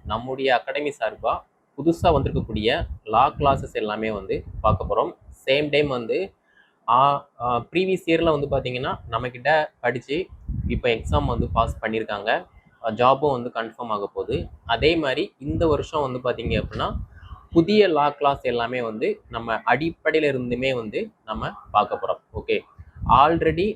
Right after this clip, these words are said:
நம்மக்கிட்ட படிச்ச ஓல்டு கேண்டிடேட்டுக்குமே வந்து பாத்தீங்க அப்படின்னா, இந்த கிளாஸஸ் வந்து அவைலபிளா இருக்கும். So, ஃபீஸ் ஸ்ட்ரக்சர் என்ன,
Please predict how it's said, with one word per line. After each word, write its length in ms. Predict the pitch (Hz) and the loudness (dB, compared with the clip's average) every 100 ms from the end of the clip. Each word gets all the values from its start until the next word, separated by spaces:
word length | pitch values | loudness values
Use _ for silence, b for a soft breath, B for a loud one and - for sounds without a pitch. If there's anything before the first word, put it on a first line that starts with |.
| - | -4
நம்மக்கிட்ட 420 | 123 135 139 147 160 | -4 -2 -4 -4 -2
படிச்ச 300 | 135 135 139 | 0 -2 -2
ஓல்டு 360 | 127 127 151 156 | 0 2 2 2
கேண்டிடேட்டுக்குமே 540 | 147 135 131 127 143 | -2 -2 -2 -2 -2
வந்து 200 | 135 123 117 | -2 -4 -6
பாத்தீங்க 360 | 110 110 107 | -6 -6 -8
அப்படின்னா, 240 | - - - - | -8 -8 -8 -8
இந்த 200 | 117 117 | -8 -6
கிளாஸஸ் 420 | 120 117 131 123 - | 0 0 0 -10 -8
வந்து 360 | 110 107 165 - | -6 -4 -4 -2
அவைலபிளா 460 | 113 120 - 113 | -2 -2 -4 -2
இருக்கும். 320 | 104 113 175 - | 0 -2 -6 -8
So, 440 | - 123 120 117 120 b b b _ | -4 2 4 2 0 b b b _
ஃபீஸ் 220 | 135 185 180 _ - | 0 0 0 _ -6
ஸ்ட்ரக்சர் 280 | 135 - 139 | -6 -2 0
என்ன, 460 | 135 127 127 123 | 0 0 -2 -2